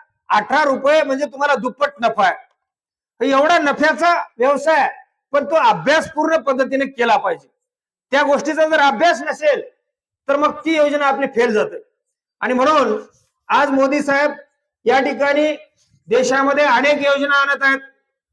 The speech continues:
आणि ह्या फार्मर प्रोड्युसर कंपनीला किंवा गटाला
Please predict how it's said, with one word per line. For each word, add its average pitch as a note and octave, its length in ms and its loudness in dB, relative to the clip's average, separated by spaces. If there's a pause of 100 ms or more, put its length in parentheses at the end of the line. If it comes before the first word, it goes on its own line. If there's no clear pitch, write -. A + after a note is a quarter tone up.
(200)
आणि B3+ 220 -2
ह्या C#4 160 2 (120)
फार्मर B3+ 400 0
प्रोड्युसर D4 480 -2
कंपनीला C#4 600 -2 (720)
किंवा G3+ 240 0 (400)
गटाला A#3+ 420 2